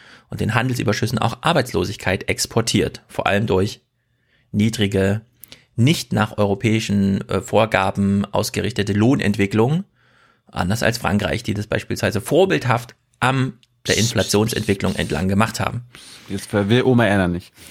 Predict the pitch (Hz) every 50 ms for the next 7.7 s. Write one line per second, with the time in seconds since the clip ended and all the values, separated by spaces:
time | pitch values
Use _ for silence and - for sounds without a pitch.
0 | - - - 101 - - - 113 113 131 135 147 165 165 165 165 - 143 160 180
1 | 190 - - - - - - 185 185 196 208 202 196 175 170 165 160 180 180 160
2 | 143 - 127 123 - 110 107 123 160 - - 139 123 - - 107 107 104 127 123
3 | - 101 - - 139 135 131 - - 143 139 135 123 123 120 113 117 117 117 117
4 | 117 - - 104 107 - - - _ - - - - 143 143 120 - 95 107 -
5 | 98 113 117 - - - - 107 113 - - - - 104 107 - - - - -
6 | - - 113 123 120 - 104 - - 110 117 98 - - 95 101 113 - - 104
7 | 104 107 - 107 101 - 78 - - 87 123 160 - -